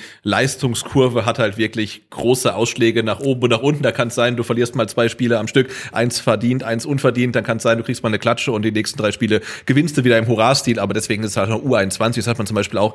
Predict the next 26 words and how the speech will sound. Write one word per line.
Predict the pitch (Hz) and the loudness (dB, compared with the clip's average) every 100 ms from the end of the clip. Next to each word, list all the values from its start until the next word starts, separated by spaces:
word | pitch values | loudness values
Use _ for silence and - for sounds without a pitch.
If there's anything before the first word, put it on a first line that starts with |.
| - - - | -6 -16 -2
äh, | 110 104 | 0 2
am | 113 | 2
Samstag | 107 113 117 110 | 0 2 0 0
gegen | 110 110 | -2 -2
die | 101 | -4
Kickers | 101 - 123 - | -2 0 0 0
gemerkt, | 113 113 - | 2 2 2
dass | - | -6
da | 101 | -2
halt | 107 - | -4 -6
Leute | - 113 110 - | -6 -2 -2 -4
spielen, | 117 110 | -2 -2
die | |
sind | 107 113 | 0 0
halt | 104 | 0
Mitte | 117 | 2
dreißig | 104 135 156 101 95 | 2 2 0 -2 -4
einfach, | 92 95 | -6 -4
ne? | 101 | -2
Die | 113 | 0
sind | 117 | 0
halt | 117 | -2
dann | 120 | -2
doch | 127 143 | -4 -4
ein | 135 | -2
bisschen | 131 135 | -2 -2